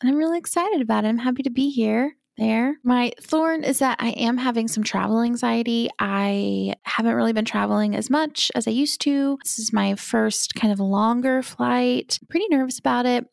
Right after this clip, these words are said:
I have some, like, safety measures in place. I'm gonna take a test before, a test after, but, you know,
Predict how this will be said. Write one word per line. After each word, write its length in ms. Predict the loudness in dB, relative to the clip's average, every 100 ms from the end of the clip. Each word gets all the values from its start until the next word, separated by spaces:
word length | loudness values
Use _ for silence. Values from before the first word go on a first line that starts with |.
| -4
I 60 | -2
have 160 | 0
some, 160 | -2 0
like, 220 | 0 0
safety 360 | -2 -2 0 2
measures 300 | 0 0 -2
in 140 | -4
place. 460 | 0 0 0 -2 -2
I'm 60 | -4
gonna 120 | -4
take 160 | -4
a 60 | -6
test 320 | -8 -8 -4
before, 360 | -6 -2 0 0
a 60 |
test 260 | -2 -6 -4
after, 540 | -2 -4 -2 -2 -2 -2
but, 260 | -4 -4 -6
you 140 | -2
know, 360 | 0 2 -2